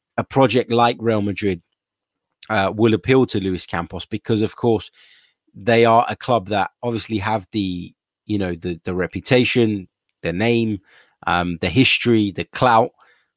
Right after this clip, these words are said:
but are not quite where they wanna be at the moment. So that might appeal to him. You know, he'll probably feel that after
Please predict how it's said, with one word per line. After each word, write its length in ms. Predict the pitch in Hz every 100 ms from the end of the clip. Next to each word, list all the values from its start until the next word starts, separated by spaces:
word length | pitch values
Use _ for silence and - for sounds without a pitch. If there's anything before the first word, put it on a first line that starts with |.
| _ 101
but 300 | 90 127 -
are 80 | 110
not 340 | 120 127 -
quite 340 | - 123 110
where 200 | 110 110
they 120 | 107 104
wanna 260 | 107 101
be 220 | 90 120 104
at 80 |
the 100 | 101
moment. 380 | 107 110 90 85
So 140 | - 110
that 220 | 165 139
might 300 | 139 135 -
appeal 340 | - 123 120
to 140 | - 92
him. 140 | 85
You 80 | 85
know, 100 | 90
he'll 240 | 107 131
probably 360 | 113 139 120 110
feel 360 | - 117 90 - - - _ -
that 100 | 95
after 320 | 104 113